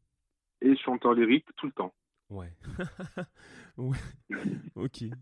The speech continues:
Speaker 2: <laughs> Je vois, je
Speaker 1: C'est-à-dire
Speaker 2: vois.
Speaker 1: que, c'est-à-dire que, que, que, par exemple, euh, le matin, je vais m-,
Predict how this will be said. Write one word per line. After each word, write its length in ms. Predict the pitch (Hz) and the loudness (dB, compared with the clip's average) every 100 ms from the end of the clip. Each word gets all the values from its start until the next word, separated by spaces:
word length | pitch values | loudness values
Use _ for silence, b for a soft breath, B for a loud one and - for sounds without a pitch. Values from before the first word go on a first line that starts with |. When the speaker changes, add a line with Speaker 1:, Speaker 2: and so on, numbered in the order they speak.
| - | -16
Speaker 2:
<laughs> 300 | 117 - - | -16 -14 -12
Je 220 | 120 - | -8 -4
vois, 340 | 131 120 110 113 | -4 -4 -8 4
je 60 | |
Speaker 1:
C'est-à-dire 280 | 143 143 160 - | 4 8 6 8
Speaker 2:
vois. 160 | 143 135 | 8 8
Speaker 1:
que, 80 | - _ _ _ _ _ _ - _ | 4 _ _ _ _ _ _ -20 _
c'est-à-dire 320 | 147 151 165 | 6 6 6
que, 60 | |
que, 180 | 143 - 107 - | 4 2 -6 -4
que, 60 | 135 | 2
par 180 | 139 | 6
exemple, 420 | 135 127 202 233 - - | 8 8 6 4 -4 -2
euh, 440 | 117 113 110 107 - _ _ _ _ _ _ _ | 2 6 6 4 0 _ _ _ _ _ _ _
le 300 | 240 123 127 | 4 10 10
matin, 460 | 127 120 - 143 170 | 8 4 4 6 6
je 100 | 135 | 6
vais 120 | 117 | 6
m-, 160 | 113 | 6